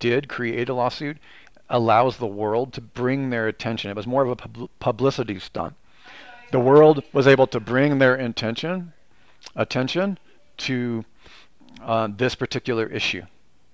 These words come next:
okay? And the issue needs to be looked at, and I would like you guys to start supporting these influencers. I was also yesterday able to talk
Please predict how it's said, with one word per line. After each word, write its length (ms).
okay? 320
And 160
the 100
issue 340
needs 440
to 140
be 120
looked 280
at, 200
and 100
I 60
would 140
like 180
you 60
guys 240
to 80
start 320
supporting 520
these 220
influencers. 680
I 120
was 120
also 280
yesterday 600
able 280
to 120
talk 460